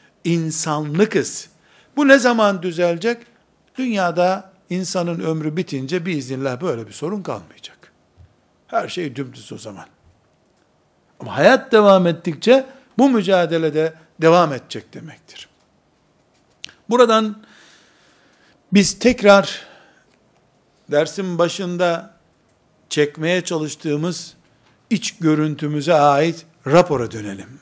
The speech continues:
<clears throat> Biz ümmeti Muhammediz.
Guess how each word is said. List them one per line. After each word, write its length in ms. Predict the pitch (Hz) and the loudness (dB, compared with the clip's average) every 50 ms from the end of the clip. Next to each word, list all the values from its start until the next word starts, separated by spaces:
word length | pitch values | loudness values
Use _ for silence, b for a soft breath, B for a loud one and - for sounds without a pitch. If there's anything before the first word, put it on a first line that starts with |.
| _ 220 233 | _ -14 -8
<clears throat> 260 | 202 139 135 101 82 71 - _ _ _ _ _ b b b b b b b b b b - | -6 -6 -6 -6 -8 -12 -18 _ _ _ _ _ b b b b b b b b b b -2
Biz 200 | 170 233 254 226 | 0 0 0 0
ümmeti 460 | 269 254 233 233 220 214 208 208 208 | -2 -2 0 2 2 2 0 0 0
Muhammediz. 640 | 208 190 160 165 170 170 165 147 117 101 95 - - | 0 0 2 0 0 0 -2 -4 -4 -6 -12 -14 -16